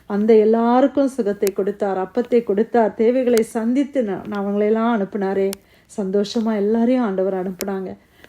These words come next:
அவர் சிந்திய ரத்தம் அது பரிசுத்தமான ரத்தம். அந்த ரத்தத்துல தான் நமக்கு பாவத்தின் மன்னிப்பு இருக்கிறது. அந்த இயேசுவை நோக்கி, நோக்கி நீங்க கூப்பிடுவீங்களா?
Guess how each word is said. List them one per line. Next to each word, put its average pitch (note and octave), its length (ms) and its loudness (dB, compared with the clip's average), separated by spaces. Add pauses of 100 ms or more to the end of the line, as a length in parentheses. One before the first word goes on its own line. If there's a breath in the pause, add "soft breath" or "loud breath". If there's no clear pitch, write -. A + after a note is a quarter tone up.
அவர் F#3+ 280 0
சிந்திய G#3+ 500 2
ரத்தம் F#3 500 -2 (440 loud breath)
அது F3 180 -4
பரிசுத்தமான F#3 920 -2
ரத்தம். G3+ 380 -6 (280 loud breath)
அந்த F#3 300 0
ரத்தத்துல A#3 540 2
தான் B3 180 2
நமக்கு F#3+ 360 0
பாவத்தின் G3+ 540 -2
மன்னிப்பு F#3+ 480 -2
இருக்கிறது. F#3 560 0 (300 loud breath)
அந்த F3+ 200 -2
இயேசுவை G3 440 2
நோக்கி, G3+ 440 -2
நோக்கி B3+ 640 2
நீங்க G3 240 2
கூப்பிடுவீங்களா? F#3+ 800 0